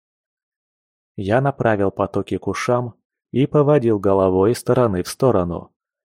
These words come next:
По ощущениям, ничего особенно не изменилось. Стоит проанализировать свои ощущения тщательней.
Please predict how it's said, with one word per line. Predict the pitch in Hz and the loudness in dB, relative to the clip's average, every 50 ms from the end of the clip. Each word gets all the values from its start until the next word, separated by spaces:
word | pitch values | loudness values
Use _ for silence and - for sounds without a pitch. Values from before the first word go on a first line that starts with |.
| _ _ _ _ _ _ _ _ _ _ _ | _ _ _ _ _ _ _ _ _ _ _
По | 151 151 | 2 2
ощущениям, | 139 - - 117 107 - - - 104 101 104 101 104 101 98 98 | 2 2 -2 -4 -4 -2 -2 0 0 0 0 -2 -2 -2 -2 -4
ничего | 110 123 - - - 139 123 131 131 131 | -6 -6 -6 -2 -2 -2 0 2 0 0
особенно | 120 - - 135 127 123 127 123 127 131 | 0 0 -2 0 2 2 0 0 0 -2
не | 131 135 139 139 | 0 0 0 0
изменилось. | 131 143 151 151 139 107 90 85 87 - - - - _ _ _ _ _ _ _ _ _ _ _ _ _ _ _ | 0 0 -2 0 0 0 -2 -2 -4 -8 -10 -14 -18 _ _ _ _ _ _ _ _ _ _ _ _ _ _ _
Стоит | _ - - - - 139 135 131 131 127 - - | _ -16 -8 -2 0 2 2 2 0 -2 -4 -8
проанализировать | - 131 131 131 131 135 135 139 139 127 - 101 92 92 90 92 92 - | -2 0 0 2 2 2 0 0 0 0 0 0 0 0 -2 -4 -4 -6
свои | - - 101 98 | -6 -4 -2 -2
ощущения | 95 92 - - 107 - - - 104 95 95 92 | -2 -2 -2 -4 -4 -4 -2 -2 0 0 -2 -4
тщательней. | - - - 98 101 113 - 175 170 147 104 87 85 90 - _ | -4 -4 -2 -2 -2 -2 -2 -4 -2 -2 -2 -4 -6 -8 -10 _